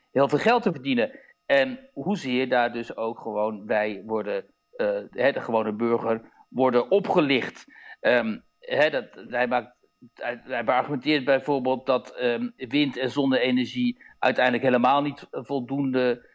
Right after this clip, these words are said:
energie kunnen opleveren om, eh, onze economie draaiende te houden. Dus er zal altijd iets als kolen of gas of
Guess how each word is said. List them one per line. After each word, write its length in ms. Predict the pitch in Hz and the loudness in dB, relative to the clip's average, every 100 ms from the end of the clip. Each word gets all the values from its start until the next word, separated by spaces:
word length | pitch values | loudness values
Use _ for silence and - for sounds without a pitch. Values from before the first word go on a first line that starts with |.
| _ - | _ -2
energie 460 | 143 135 120 143 | 0 0 -2 -4
kunnen 320 | 123 135 127 | 0 2 2
opleveren 840 | 127 131 135 131 127 117 120 120 - | 2 0 2 2 2 0 2 2 0
om, 320 | 123 113 113 | -2 0 -2
eh, 300 | - 117 113 | -2 -2 -2
onze 260 | - 123 131 | -4 -4 -2
economie 360 | 127 127 143 139 | 0 0 0 0
draaiende 460 | 139 131 131 127 | 2 2 2 -2
te 100 | 123 | -2
houden. 300 | 113 123 123 | 0 0 -2
Dus 140 | 113 - | -10 -10
er 60 | |
zal 140 | - 107 | -4 0
altijd 580 | 104 135 123 143 147 - | 2 2 2 2 2 -6
iets 200 | - 135 | -20 -20
als 160 | - | -8
kolen 400 | - 147 143 107 | -2 -2 -2 -4
of 120 | 107 | -8
gas 440 | - 143 143 - | -6 -2 -2 -4
of 80 | - | -20